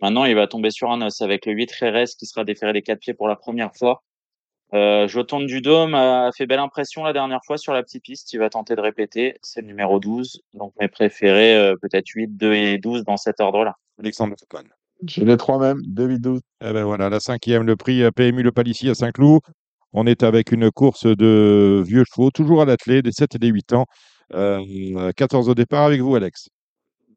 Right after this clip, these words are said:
Speaker 3: Ouais, celle-là, elle est plus ouverte, il me semble. Euh, je sens très bien peut-être un petit coup avec le, le quatorze, la Mystère Donald. C'est vrai que la dernière fois, c'était très bien, il a beaucoup tiré.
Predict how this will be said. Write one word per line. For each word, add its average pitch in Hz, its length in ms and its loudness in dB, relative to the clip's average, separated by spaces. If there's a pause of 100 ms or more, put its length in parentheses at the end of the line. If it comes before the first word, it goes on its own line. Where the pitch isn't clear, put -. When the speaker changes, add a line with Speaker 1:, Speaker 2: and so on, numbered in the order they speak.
Speaker 3:
Ouais, 120 220 0
celle-là, 123 280 2
elle 127 100 0
est 113 180 -6
plus 131 200 -10
ouverte, 143 360 -4
il 127 60 -6
me 120 200 -2
semble. 151 380 -6
Euh, 123 580 -4
je - 180 -18
sens 175 140 -2
très - 180 -2
bien - 80 -10 (180)
peut-être 156 180 -2
un 143 120 2
petit 127 240 -8
coup 139 240 0
avec 107 280 2
le, 101 200 2
le 98 140 0 (160)
quatorze, 113 420 -2
la 98 80 -2
Mystère 110 440 -2
Donald. 110 440 -2 (480)
C'est 107 60 -12
vrai 139 80 0
que 120 100 -4
la 98 60 0
dernière 95 200 -2
fois, 147 120 -4
c'était 98 260 -8
très - 260 -4
bien, 113 220 -2
il 110 80 0
a 87 60 0
beaucoup 135 340 -2
tiré. 123 460 0